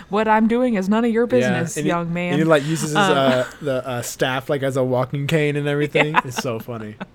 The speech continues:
Speaker 2: Oh my God. <laughs>
Speaker 1: And then the guard is, like, definitely gets a lot nicer when he's talking to Aang compared to the cabbage vendor.
Speaker 2: Yeah.
Speaker 1: Um, and he just calls Aang an old timer.
Speaker 2: <clears throat>
Speaker 1: Um, and Aang,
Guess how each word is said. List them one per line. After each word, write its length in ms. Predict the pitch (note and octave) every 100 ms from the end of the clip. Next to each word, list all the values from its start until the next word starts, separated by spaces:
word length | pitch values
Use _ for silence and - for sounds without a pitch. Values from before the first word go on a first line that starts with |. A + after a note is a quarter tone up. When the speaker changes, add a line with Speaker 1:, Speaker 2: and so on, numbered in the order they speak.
| -
Speaker 2:
Oh 140 | B2+ A#2+
my 100 | A2+
God. 220 | A2 A2+ A#2 -
<laughs> 200 | F#3 D4+
Speaker 1:
And 100 | A#3
then 100 | A3
the 100 | A3
guard 440 | G3 F3 F#3 G#3 G3
is, 320 | - G3+ F#3
like, 260 | F3+ - - F#3+
definitely 520 | G#3 G#3 B3+ B3+ A#3+
gets 240 | G#3 F3+ -
a 60 |
lot 240 | F#3 F3 -
nicer 760 | F3 D#3+ E3 - D#3 D3 D3+ -
when 160 | F3+ F#3
he's 140 | F3
talking 340 | - F3+ F#3 F3
to 100 | -
Aang 300 | E3+ D#3+ D#3
compared 420 | E3+ D#3+ D#3+ D#3
to 100 | F3
the 100 | D3+
cabbage 500 | D3+ D#3+ D#3 D3+ C3+
vendor. 420 | D3 C#3+ A#2+ D3+ -
Speaker 2:
Yeah. 320 | A2+ G2+ F#2+ G2
Speaker 1:
Um, 440 | F3+ D#3 D3+ -
and 160 | F3+ E3+
he 200 | E3+ G3+
just 200 | F3+ G3+
calls 240 | - E3+ D#3+
Aang 220 | E3 E3+
an 80 | -
old 200 | E3 E3
timer. 480 | F3+ D#3+ D3 D3+ D3+ - -
Speaker 2:
<clears throat> 220 | - -
Speaker 1:
Um, 460 | F3 D#3+ A#2 E3 E3+ - - - - - - - -
and 240 | G3 F#3+ - -
Aang, 360 | G3 G#3 G#3